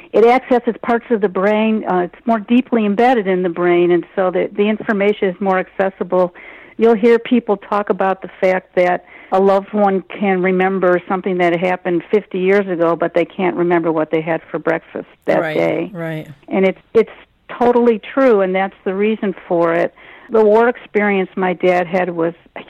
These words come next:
Speaker 1: huge part of his identity and who he was.
Speaker 2: Mm-hmm.
Speaker 1: And the memories were very vivid. And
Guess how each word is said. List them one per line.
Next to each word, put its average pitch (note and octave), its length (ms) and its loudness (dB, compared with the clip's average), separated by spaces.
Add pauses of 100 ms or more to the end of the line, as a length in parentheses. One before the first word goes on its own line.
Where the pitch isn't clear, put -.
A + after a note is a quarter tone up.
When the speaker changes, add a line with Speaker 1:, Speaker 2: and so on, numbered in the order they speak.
(120)
Speaker 1:
huge A#3 360 0
part F3+ 260 0
of E3 80 -4
his E3 240 -6
identity D#3+ 680 0
and D#3 140 0
who E3 220 -2
he D#3 240 -4
was. D3+ 420 -2 (180)
Speaker 2:
Mm-hmm. C#3+ 480 -12
Speaker 1:
And F3+ 260 4
the F3 60 4
memories F#3+ 460 2
were D#3+ 140 0
very F3 580 0
vivid. D#3+ 540 -2 (360)
And E3 180 -2